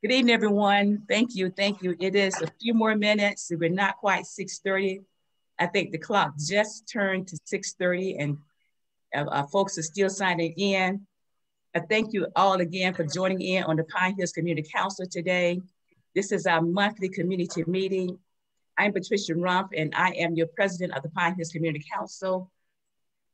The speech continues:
We're gonna go ahead and call the meeting to order. It is exactly six thirty that we're calling the meeting to order. We'll open up with prayer with Pastor Joey,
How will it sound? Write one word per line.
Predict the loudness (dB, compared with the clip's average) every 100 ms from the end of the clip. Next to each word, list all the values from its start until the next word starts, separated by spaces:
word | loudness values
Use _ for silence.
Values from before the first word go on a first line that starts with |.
| -2
We're | 2
gonna | 2
go | 2
ahead | 2 2 2
and | 0
call | 2 2 4
the | 2
meeting | 0 0 -2
to | -4
order. | -2 2 4 2 -2 -6 _ _ _ _ -20 -2
It | 2
is | 2 2
exactly | -2 -2 2 2 2 -2
six | -6 -8 -8 -2
thirty | 0 0 0
that | 0 -2
we're |
calling | -4 0 0 2
the | 0
meeting | 0 -4 -6
to | -4
order. | -2 0 0 -2 -8 _ _ _ _ _ _
We'll | 2 4
open | 4 4
up | 0
with | -2 -4
prayer | -2 4 4
with | 4 0
Pastor | 0 -2 -2
Joey, | -6 0 2 2 0 -4